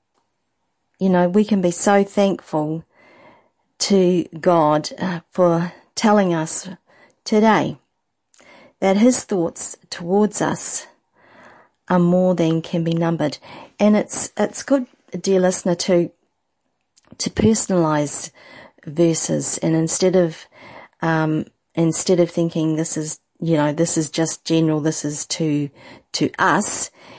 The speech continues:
to put your name in it. And, um, that's what, um, I'm suggesting that you do with me. And I, I wrote down in my journal, "God,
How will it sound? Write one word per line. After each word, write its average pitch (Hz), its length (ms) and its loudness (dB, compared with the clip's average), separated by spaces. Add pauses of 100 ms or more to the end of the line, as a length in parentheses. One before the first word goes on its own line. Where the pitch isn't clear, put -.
(180)
to - 120 -6
put 214 220 -2
your 185 140 4
name 175 400 4
in 147 100 0
it. - 380 -4
And, 165 400 0 (100)
um, 165 160 0
that's - 380 0
what, - 440 -2
um, 160 400 -2 (1200)
I'm 160 720 0 (320)
suggesting 175 720 0
that 165 200 0
you 170 160 0
do 165 240 0
with 165 180 0
me. 156 340 0 (460)
And 180 320 4 (280)
I, 180 420 4
I 180 100 4
wrote 175 280 2
down 170 220 2
in 165 80 0
my 160 160 0
journal, 160 520 -2 (1500)
"God, 196 420 4